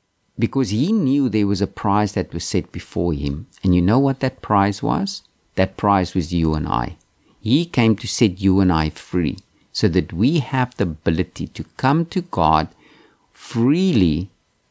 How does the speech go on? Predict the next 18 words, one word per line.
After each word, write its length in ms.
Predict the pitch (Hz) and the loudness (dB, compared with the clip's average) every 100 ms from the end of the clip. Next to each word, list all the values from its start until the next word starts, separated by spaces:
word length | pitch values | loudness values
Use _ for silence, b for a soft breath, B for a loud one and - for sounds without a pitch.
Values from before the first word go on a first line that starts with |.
| _ | _
so 200 | - 113 | -2 0
that 240 | 95 87 | 0 0
we 80 | 101 | -2
can 280 | 92 117 82 | 0 2 2
receive 680 | 82 80 - - 151 196 170 | 0 -2 -4 0 2 2 2
life 280 | 113 101 | 2 2
from 340 | - - 80 69 | -2 -2 0 0
him, 200 | 69 78 B B | 0 -4 B B
so 160 | - 104 | 0 2
that 240 | 92 82 | 2 2
we 80 | 95 | -2
can 260 | - 98 | 2 2
receive 1040 | 85 90 - - - 123 156 147 95 85 - _ _ _ | 4 0 0 -4 -4 -2 -2 0 -2 -4 -20 _ _ _
everything 1040 | 107 131 151 147 160 147 - 120 120 120 117 | -2 0 0 -2 -2 -2 -4 -2 0 2 0
we 160 | 113 | 0
need, 440 | 107 90 90 78 - | 2 2 2 -2 -6
whether 200 | 82 80 | -4 -4
it's 240 | - - | -6 -16